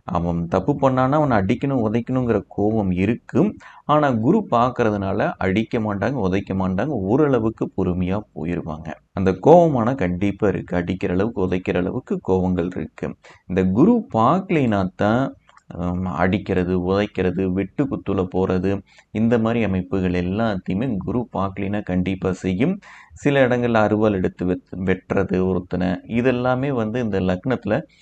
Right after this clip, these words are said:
செவ்வாய் நின்னு அது இன்னும் கூடுதல் பாவத்துவமா, இப்ப சனியோட பார்வை, செவ்வாயுடைய சேர்க்கை, இதெல்லாம் இருந்து அந்த செவ்வாய் திசை நடக்கும்போது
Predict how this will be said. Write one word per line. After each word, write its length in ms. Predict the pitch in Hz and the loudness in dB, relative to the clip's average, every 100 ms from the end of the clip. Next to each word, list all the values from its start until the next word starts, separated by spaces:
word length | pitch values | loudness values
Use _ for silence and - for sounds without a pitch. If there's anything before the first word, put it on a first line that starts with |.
| - - | -20 -10
செவ்வாய் 420 | - 98 113 117 | -2 2 4 4
நின்னு 340 | 101 95 98 120 | 2 0 0 0
அது 220 | 113 101 101 | -2 -2 0
இன்னும் 400 | 127 156 147 123 | 0 0 0 -2
கூடுதல் 500 | - 131 135 117 107 - | -2 0 0 0 -2 -2
பாவத்துவமா, 720 | 101 98 92 90 87 90 90 - - - - - | -2 -2 -4 -2 -2 0 0 -4 -10 -20 -14 -8
இப்ப 240 | 110 110 - | 0 0 2
சனியோட 440 | 107 110 101 92 90 | 2 2 2 2 0
பார்வை, 420 | 92 92 82 92 90 | 0 0 2 0 0
செவ்வாயுடைய 640 | 95 92 104 92 92 92 90 | -2 0 0 0 0 -2 0
சேர்க்கை, 420 | 95 95 - 98 95 _ - - | -2 -2 -2 -4 -4 _ -16 -2
இதெல்லாம் 480 | 120 123 131 139 123 | 2 2 4 2 2
இருந்து 320 | 113 117 120 | 2 2 0
அந்த 140 | 107 101 | 0 -2
செவ்வாய் 360 | 101 107 123 | -2 0 2
திசை 220 | 117 110 113 | 0 -2 -2
நடக்கும்போது 640 | 110 110 120 117 143 | 0 -2 -2 0 0